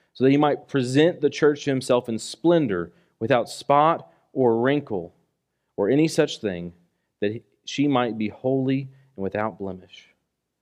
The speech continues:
James is reminding us that the Lord is coming and is seeking to address those issues related to our purity and righteousness, seeking to present those he is shepherding, that he's leading, without spot, wrinkle, or blemish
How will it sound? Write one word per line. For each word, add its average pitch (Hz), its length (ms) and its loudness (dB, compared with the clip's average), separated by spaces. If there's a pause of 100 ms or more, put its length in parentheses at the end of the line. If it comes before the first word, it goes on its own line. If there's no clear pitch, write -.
(460)
James 165 320 2
is 151 80 0
reminding 147 500 4
us 120 80 0
that - 80 -12
the 117 80 -4
Lord 156 320 6
is 175 160 4
coming 170 580 2 (800)
and 110 100 -2
is 113 140 -2
seeking 160 300 2
to 147 100 2
address 131 340 2
those 123 200 0
issues 113 400 -2
related 104 300 0
to - 80 -10
our 98 80 0
purity 113 540 -2 (240)
and 98 140 -8
righteousness, 101 500 -6
seeking 165 340 2
to 147 100 0
present 139 400 2
those 156 220 6
he 170 160 4
is 151 180 6 (200)
shepherding, 170 500 2
that 143 100 4
he's 160 180 2
leading, 170 420 4 (160)
without 123 340 -2
spot, 151 600 0 (480)
wrinkle, 135 520 -2
or 107 80 -8
blemish 98 600 -10